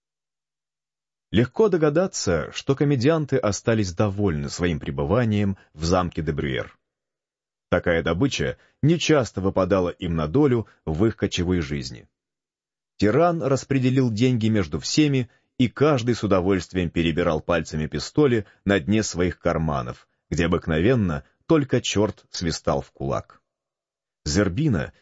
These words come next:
сияя от тайной радости, весело отшучивалась от замечаний товарищей, удивлявшихся могуществу ее чар.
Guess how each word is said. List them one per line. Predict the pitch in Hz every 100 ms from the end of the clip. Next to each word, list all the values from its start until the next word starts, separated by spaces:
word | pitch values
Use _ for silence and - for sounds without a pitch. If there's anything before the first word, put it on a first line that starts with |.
| _
сияя | - 92 95 90 -
от | 87 -
тайной | 90 82 73 73
радости, | 120 90 - - 62 - _ _
весело | 71 98 151 - 131
отшучивалась | - 123 - 131 131 107 101 107 98 -
от | 92
замечаний | 80 82 - 90 87
товарищей, | 82 92 95 71 60 - 67 - _
удивлявшихся | 151 143 127 123 113 - 92 - 82
могуществу | 73 98 95 87 - - 78 - _
ее | 90 78 71
чар. | - 53 52